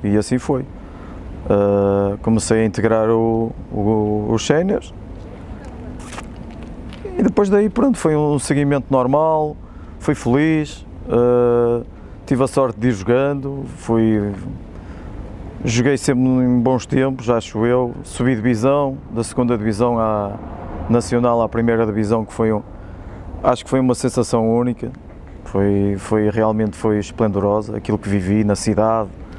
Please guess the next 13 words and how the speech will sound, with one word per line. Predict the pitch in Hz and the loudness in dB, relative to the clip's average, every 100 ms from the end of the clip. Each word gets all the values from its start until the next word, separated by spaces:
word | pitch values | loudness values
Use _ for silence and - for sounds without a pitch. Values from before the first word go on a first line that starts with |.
| - - - | -16 -12 -6
a | |
cidade | 98 117 110 101 | -2 2 2 2
toda | - 113 107 107 | 2 2 4 2
à | 107 | 2
nossa | 107 110 | 0 0
volta, | 90 101 117 107 - 101 101 95 - - - - | 0 2 2 0 0 0 0 -4 -14 -16 -6 -2
o | |
jogo, | 107 98 117 113 | 0 2 2 4
a | 107 | 2
dinâmica | 110 113 117 107 - 107 | 2 2 2 0 -2 0
do | 110 | 0
último | 113 110 104 | 0 -2 -2
jogo, | 90 113 113 101 | 2 2 2 0